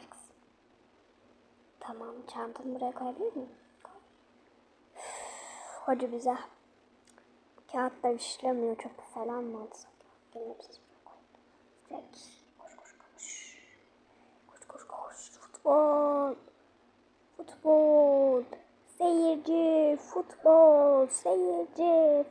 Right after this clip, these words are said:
Futbol. Ne tutsak buraya atıyor. Futbol.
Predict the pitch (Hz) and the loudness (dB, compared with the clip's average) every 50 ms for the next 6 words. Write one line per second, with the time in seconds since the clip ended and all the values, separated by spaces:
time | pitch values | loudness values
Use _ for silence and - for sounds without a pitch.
0 | - - 349 - - - _ 294 302 320 320 311 302 302 302 302 285 262 269 - | -8 -10 -10 -10 -12 -12 _ -6 -4 -4 -2 -4 -4 -4 -4 -6 -6 -8 -10 -14
1 | - _ _ _ _ _ _ _ _ _ _ _ _ _ _ _ _ _ _ _ | -20 _ _ _ _ _ _ _ _ _ _ _ _ _ _ _ _ _ _ _
2 | _ _ _ _ _ _ _ _ _ _ - - _ _ _ _ _ _ _ _ | _ _ _ _ _ _ _ _ _ _ -20 -20 _ _ _ _ _ _ _ _
3 | _ _ _ - 339 359 359 330 311 285 269 262 - - - - - - - 285 | _ _ _ -4 -2 0 0 2 2 2 0 0 -2 -8 -14 -20 -12 -10 -8 -8
4 | - - - 262 269 269 262 233 220 - - - 226 226 - - _ _ 240 233 | -8 -8 -6 -4 -4 -4 -4 -6 -8 -12 -16 -18 -18 -18 -18 -20 _ _ -20 -20
5 | 233 240 247 247 247 254 247 247 - - - 254 254 277 254 - - - 226 226 | -20 -18 -18 -18 -18 -20 -20 -20 -20 -20 -20 -18 -16 -16 -16 -18 -18 -18 -18 -18
6 | 226 415 - - - _ _ _ _ _ _ _ _ _ _ _ _ _ _ _ | -18 -18 -20 -20 -20 _ _ _ _ _ _ _ _ _ _ _ _ _ _ _
7 | _ _ _ _ _ _ _ _ _ _ - - _ _ _ _ _ - 415 440 | _ _ _ _ _ _ _ _ _ _ -20 -20 _ _ _ _ _ 2 4 4
8 | - - - 403 392 403 392 381 359 349 349 311 | 4 4 6 10 12 12 12 12 12 12 12 8